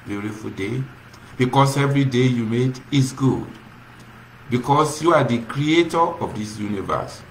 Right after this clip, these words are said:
So, Lord, minister to us as we listen to your word, so that your word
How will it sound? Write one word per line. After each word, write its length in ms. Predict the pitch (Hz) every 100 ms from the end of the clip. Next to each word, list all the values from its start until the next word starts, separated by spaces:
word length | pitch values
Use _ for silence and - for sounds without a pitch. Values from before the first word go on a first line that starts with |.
| -
So, 180 | - 107
Lord, 440 | 104 110 131 - - - - - - - -
minister 420 | 101 107 - 110 110
to 180 | 104 107
us 180 | 117 - -
as 180 | 90 87
we 80 | 85
listen 360 | 95 - 101
to 120 | - 95
your 160 | 87
word, 300 | 64 - - - - - - - -
so 140 | - 117
that 300 | 101 - 101
your 160 | 92
word 440 | 92 110 123 135